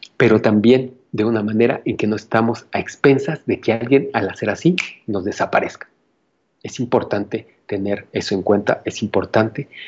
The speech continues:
poder, eh, concretar, poder explorar.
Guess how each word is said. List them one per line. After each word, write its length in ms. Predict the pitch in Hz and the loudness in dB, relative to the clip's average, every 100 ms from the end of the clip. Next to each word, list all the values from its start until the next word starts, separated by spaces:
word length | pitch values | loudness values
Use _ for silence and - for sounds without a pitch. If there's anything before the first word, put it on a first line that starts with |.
| - - | -16 -2
poder, 440 | 104 98 110 - - - - _ | 2 4 4 2 -6 -18 -20 _
eh, 340 | 165 107 - - _ _ _ _ _ _ _ | 4 4 2 -4 _ _ _ _ _ _ _
concretar, 760 | - 123 - 110 - 127 - - _ _ _ | 0 2 2 0 2 2 0 -10 _ _ _
poder 480 | 101 113 123 - - _ _ _ | -2 2 2 0 -10 _ _ _
explorar. 720 | - - 113 101 107 - - | -4 0 0 4 4 2 -2